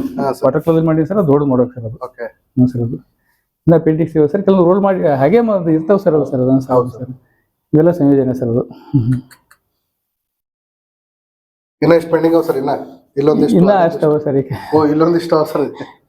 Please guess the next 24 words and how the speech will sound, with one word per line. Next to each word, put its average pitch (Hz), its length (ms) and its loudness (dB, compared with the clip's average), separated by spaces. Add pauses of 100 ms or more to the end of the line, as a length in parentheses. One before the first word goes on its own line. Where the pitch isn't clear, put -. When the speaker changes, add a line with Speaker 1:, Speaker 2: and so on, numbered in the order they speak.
(100)
Speaker 2:
ಇನ್ನ, 175 120 4 (640)
ಸರ್ 175 180 2
ಭಾಳ 151 260 2
ಅವೆ 170 120 2
ಸರ್, 156 160 -4
ಇನ್ನ 139 80 0
ವಾಟರ್ 131 260 0
ಕಲರ್ 143 240 2
ಎಲ್ಲ 143 120 2
ರೋಲ್ 156 200 4
ಮಾಡಿರ್ತೀನಿ 156 340 0
ಸರ್ 143 100 -4
ಇನ್ನ 135 160 4
ಸರ್. 131 180 -6
Speaker 1:
ಹಾ. - 140 -2
Speaker 2:
ಇರ್ತಾವೆ 151 260 0
ಸರ್ 165 160 -2
ಅವೆಲ್ಲ 135 200 -2
ಸರ್. - 220 -16 (300)
Speaker 1:
ಇವೆಲ್ಲ 233 360 2
Speaker 2:
ಅದಕ್ಕೆ 214 180 4
Speaker 1:
ನಿಮ್ಗೆ 202 380 0
ಗ್ಯಾಲರಿಗೆ 202 360 0
ಅಷ್ಟೇ - 180 -2